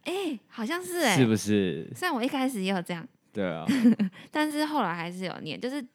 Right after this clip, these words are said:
Speaker 1: 知道你的很，很认真对这个 podcast。
Speaker 2: 对啊，所以这真的是，这个是我考量最久的啊。
Speaker 1: 哦。
Speaker 2: 然后最后就找到你了，所以他，
Speaker 1: 耶。
Speaker 2: 对，现在坐在这，拿，拿着麦克风。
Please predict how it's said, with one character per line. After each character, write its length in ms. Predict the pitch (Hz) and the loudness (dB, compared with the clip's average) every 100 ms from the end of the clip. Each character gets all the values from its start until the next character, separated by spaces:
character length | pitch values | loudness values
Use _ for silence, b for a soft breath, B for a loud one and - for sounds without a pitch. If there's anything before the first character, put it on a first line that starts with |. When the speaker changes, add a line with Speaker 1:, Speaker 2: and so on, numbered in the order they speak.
| _ | _
Speaker 1:
知 220 | - 277 | -8 -4
道 180 | 277 277 | 2 2
你 160 | 214 170 | 2 0
的 160 | 165 - B B B | -4 -8 B B B
很， 260 | _ 220 185 - | _ -4 -2 -6
很 240 | 220 185 | -6 -2
认 240 | 233 240 | 0 0
真 220 | 208 202 202 | -2 -4 -4
对 200 | 208 185 | -4 -4
这 120 | 185 | -6
个 100 | 165 | -6
podcast。 640 | - 165 - - - - - - _ | -8 -12 -10 -10 -12 -16 -20 -20 _
Speaker 2:
对 280 | 104 95 82 | -2 0 -2
啊， 240 | 64 80 | -6 -12
所 200 | - 131 | -8 -2
以 260 | 135 107 90 - _ | 0 0 -4 -12 _
这 140 | - 131 | -12 -4
真 180 | 127 | 0
的 140 | 117 95 | 0 0
是， 300 | 95 95 87 _ _ - - | -4 -6 -6 _ _ -20 2
这 140 | 180 | 4
个 140 | 135 | 6
是 200 | 107 131 | 4 2
我 160 | 110 92 | 2 0
考 200 | - 90 | -2 -4
量 180 | 87 85 | -4 -4
最 160 | 101 | -4
久 200 | 90 58 50 | -4 -8 -12
的 80 | 50 | -16
啊。 100 | - _ _ _ _ _ _ _ | -20 _ _ _ _ _ _ _
Speaker 1:
哦。 640 | 196 180 180 190 196 202 202 | -10 -6 -2 0 2 2 4
Speaker 2:
然 80 | 190 | 4
后 60 | |
最 180 | 185 110 | 4 4
后 200 | 107 104 | 4 4
就 120 | 101 | 2
找 200 | 98 85 | -2 -2
到 180 | 82 87 | -4 -4
你 160 | 78 58 | -6 -10
了， 100 | - | -10
所 160 | - | -6
以 60 | 90 | -6
他， 340 | 82 85 87 - | -4 -4 -4 -6
Speaker 1:
耶。 360 | - 208 214 | -6 -4 -2
Speaker 2:
对， 260 | 147 98 - - | 0 -2 -6 -14
现 180 | - 95 | -10 -6
在 60 | 90 | -4
坐 180 | 95 | -4
在 80 | 87 | -4
这， 240 | 85 82 80 - _ _ _ _ | -4 -8 -10 -18 _ _ _ _
拿， 200 | 92 - - | -8 -8 -12
拿 220 | 98 92 | -8 -6
着 100 | 101 | -4
麦 160 | 104 101 | -2 -2
克 140 | 101 | -4
风。 220 | 90 71 | -6 -8